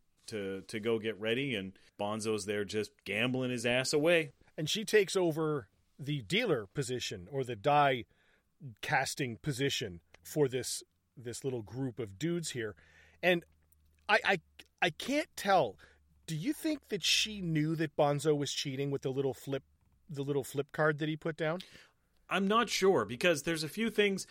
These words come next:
Speaker 1: that I think get lost in the subtitles, 'cause I wasn't sure if they thought that she was, like, a gambling table person or a prostitute, and I wasn't sure if she knew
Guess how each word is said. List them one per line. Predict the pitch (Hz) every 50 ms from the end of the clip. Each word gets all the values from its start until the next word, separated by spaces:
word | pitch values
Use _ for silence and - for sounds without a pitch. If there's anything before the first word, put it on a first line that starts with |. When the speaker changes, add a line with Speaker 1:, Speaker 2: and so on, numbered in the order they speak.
| - - - - - _ 143
Speaker 1:
that | 156 165 160
I | 160
think | 160 - 175 165 147 139
get | - 160 139 110
lost | 123 127 131 139 143 - - - - - _ _ -
in | 123 139 131 127 127 123 117 110 - 110
the | 110 131 127 123 120 117 117 117 101 -
subtitles, | - - - 139 131 127 - 147 147 151 160 170 185 190 - - - - _ -
'cause | - 147 135
I | 143 139
wasn't | 139 147 190 190 202 196 143
sure | - - - 160 151 156 160 170 -
if | 120 131 127 - -
they | 135 131 131 139 135 127 127 127 - _ _ _ _ _ _ _ _ _ _ - - - -
thought | - 135 139 143 139 -
that | - 131 113
she | - - - 139 131
was, | 120 120 120 120 113 110 - - - -
like, | 123 131 117 101 - -
a | - 104
gambling | 95 - 135 143 151 156 147 151 156 147 143 143 - _ _ _ _ _ _ _ _ _ _ _ -
table | - 151 156 151 160 143
person | 120 156 160 160 - - 165 160 160 160 - -
or | 123 139 139 123 117
a | 104
prostitute, | - - 120 117 127 127 - - 135 110 - 113 98 98 113 - - _ _ _ _ _ _ _
and | - 120 120 120 117
I | 117
wasn't | 117 117 120 139 147 143 156 156 127
sure | 113 - - 147 143 139 139 135 135 123 -
if | 113 120 117 -
she | - - - - 131 127 127
knew | 123 123 123 123 123 123 123 120 117 113